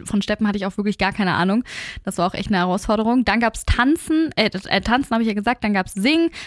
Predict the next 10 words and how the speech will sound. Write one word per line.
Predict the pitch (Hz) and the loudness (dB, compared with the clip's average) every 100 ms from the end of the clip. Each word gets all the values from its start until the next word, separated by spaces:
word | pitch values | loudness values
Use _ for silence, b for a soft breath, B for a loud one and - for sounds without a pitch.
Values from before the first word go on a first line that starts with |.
| - | -2
Da | 208 | 0
hatte | 226 | 0
man | 208 196 - | 0 0 2
Einzelunterricht, | 247 285 302 294 302 302 359 - - - | 0 0 0 0 0 0 -2 -4 -12 -4
also | 208 196 | -2 0
Einzelgesangsunterricht | - 254 277 277 269 254 254 262 - 247 247 254 254 - | 2 0 2 0 0 -2 -2 -2 -4 -4 -2 -2 -2 -2
und | 214 220 | 0 0
dann | 214 | 0
hatte | 214 208 | -2 -2
man, | 202 196 | 0 2